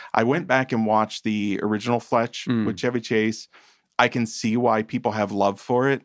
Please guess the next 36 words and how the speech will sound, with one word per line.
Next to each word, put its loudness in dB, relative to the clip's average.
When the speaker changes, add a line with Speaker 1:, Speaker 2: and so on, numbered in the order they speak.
Speaker 2:
Yeah. 2
Speaker 1:
Um, -2
he-, -6
he's -4
a, 2
he's -2
a -2
sillier 0
character, 0
Speaker 2:
Uh-huh. -4
Speaker 1:
uh, 2
than 0
Jon 0
Hamm -2
plays -2
him. -2
Uh, 2
but 0
you -4
have 0
to -2
like 0
Chevy -4
Chase, -4
I -2
think, -6
and -4
I 0
Speaker 2:
Yeah. 0
Speaker 1:
do -2
not. -6
And 2
so, 2
uh, 4
I 2
didn't, -2